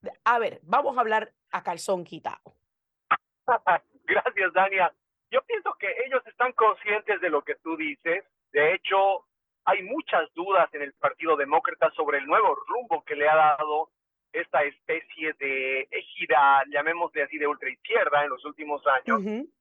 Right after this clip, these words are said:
Speaker 2: Y por supuesto que saben que en una configuración electoral normal y clásica, democrática, Joe Biden no tiene ni chance ni es una opción lógica.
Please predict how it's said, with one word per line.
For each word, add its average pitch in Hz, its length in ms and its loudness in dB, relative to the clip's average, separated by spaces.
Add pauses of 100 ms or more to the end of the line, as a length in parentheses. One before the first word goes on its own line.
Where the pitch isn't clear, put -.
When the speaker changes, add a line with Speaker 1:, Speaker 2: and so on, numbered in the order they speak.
(140)
Speaker 2:
Y 370 540 -2
por - 220 2
supuesto 466 540 0
que 180 220 -4
saben 190 360 2
que 175 300 -6 (380)
en 180 180 2 (120)
una 220 260 2
configuración 180 720 0
electoral 175 420 2
normal 160 420 0
y 165 100 -12
clásica, 165 720 -2
democrática, 160 920 -2 (320)
Joe - 180 2
Biden 180 400 0 (140)
no 156 160 -6
tiene 170 220 -4
ni 139 140 -14
chance 190 400 2
ni 151 180 -2
es 165 180 0
una 151 120 2
opción 139 260 -2
lógica. - 500 0